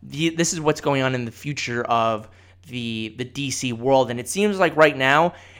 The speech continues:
does, it doesn't seem all interconnected, which I think for them is what D C is going for right now. In the beginning, and with B V S, Justice League, Suicide Squad, they were all trying to interconnect in some kind of way.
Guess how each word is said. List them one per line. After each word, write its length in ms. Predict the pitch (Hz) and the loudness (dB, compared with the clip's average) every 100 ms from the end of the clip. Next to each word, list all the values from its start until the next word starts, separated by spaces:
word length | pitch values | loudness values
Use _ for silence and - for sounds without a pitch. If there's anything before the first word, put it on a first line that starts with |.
| - _ - - | -20 _ -20 0
does, 180 | 185 - | 0 2
it 400 | 170 123 - 151 | -2 -2 -6 4
doesn't 220 | 208 208 | 6 6
seem 180 | 202 175 | 6 6
all 140 | 175 | 6
interconnected, 760 | 170 170 - 156 165 90 - - | 6 4 2 0 0 -8 -8 -2
which 140 | 147 | 2
I 100 | 147 | 2
think 200 | 147 185 | 2 -2
for 140 | - 143 | 0 6
them 280 | 165 156 | 6 6
is 140 | 127 123 | 2 2
what 240 | 147 131 | 2 2
D 100 | 143 | -6
C 180 | 139 143 | -4 -4
is 80 | 127 | 0
going 220 | 135 135 | 0 0
for 160 | 131 123 | 0 2
right 200 | 123 131 | 2 2
now. 180 | 127 | -2
In 80 | 110 | -2
the 40 | 101 | -8
beginning, 500 | 113 135 139 135 120 | -2 0 0 -2 -4
and 160 | 110 - - - | -4 -10 -20 -10
with 160 | 127 131 | -8 -6
B 140 | 139 | -6
V 240 | 123 127 | -4 2
S, 300 | 175 180 - | 4 4 2
Justice 520 | - 165 170 - 165 165 | 0 2 2 0 -4 0
League, 220 | 165 160 | -2 -2
Suicide 420 | - 165 165 160 | -4 -2 -2 -4
Squad, 220 | - 160 | 0 2
they 140 | 143 131 | 2 0
were 100 | 135 | 2
all 260 | 156 165 | 8 8
trying 240 | 170 160 147 | 6 2 2
to 60 | |
interconnect 640 | - 147 135 - - 135 131 | 0 0 0 -2 0 0 0
in 100 | 113 | -4
some 200 | - 120 | -4 -6
kind 200 | 120 117 | -4 -4
of 120 | 104 | 2
way. 360 | 127 123 117 | 6 6 6